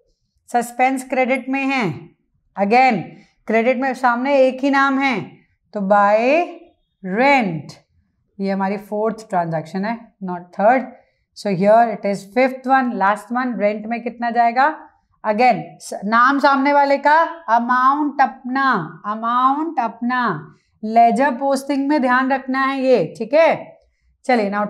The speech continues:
total here is कितना, forty three hundred, forty three hundred plus seven hundred, five thousand rupees। So here it is five thousand, यहाँ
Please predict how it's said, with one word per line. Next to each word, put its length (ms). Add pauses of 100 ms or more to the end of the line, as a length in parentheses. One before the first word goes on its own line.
total 400
here 300 (120)
is 320 (200)
कितना, 340 (540)
forty 380 (100)
three 200
hundred, 640
forty 380
three 160
hundred 420
plus 320
seven 300
hundred, 420 (720)
five 300
thousand 480
rupees। 840
So 260
here 480
it 100
is 220 (100)
five 360
thousand, 580
यहाँ 240